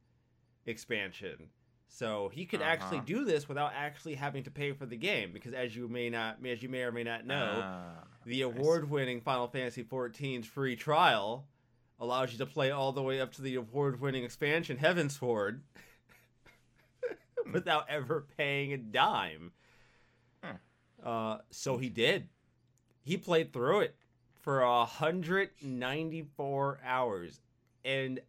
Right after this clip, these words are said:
Speaker 1: at first, I was like, "That's a long time." I'm like,
Speaker 2: That's
Speaker 1: How
Speaker 2: some
Speaker 1: lo-,
Speaker 2: nice dedication.
Speaker 1: I'm like, "How long is Realm Reborn plus all the patch content they added?" And I looked it up, and I'm like, "Fuck,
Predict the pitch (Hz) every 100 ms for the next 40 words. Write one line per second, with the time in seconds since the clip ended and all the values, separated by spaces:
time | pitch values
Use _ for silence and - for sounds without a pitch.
0 | - 143 143 _ 185 247 190 151 156 143
1 | 110 120 - 117 92 92 160 208 95 90
2 | 170 254 80 69 143 _ _ _ _ _
3 | _ _ _ 131 113 285 165 190 160 131
4 | - - 95 - 92 - 90 - - -
5 | - - - - - - 135 107 - -
6 | 277 311 220 233 196 294 131 110 131 208
7 | 220 135 110 101 151 240 135 110 - 185
8 | 135 147 190 190 151 123 110 95 - -
9 | 202 - - - 110 98 90 92 92 85
10 | 82 73 71 - _ _ _ _ 92 135
11 | 190 190 202 147 196 226 123 113 107 -
12 | _ - 151 269 -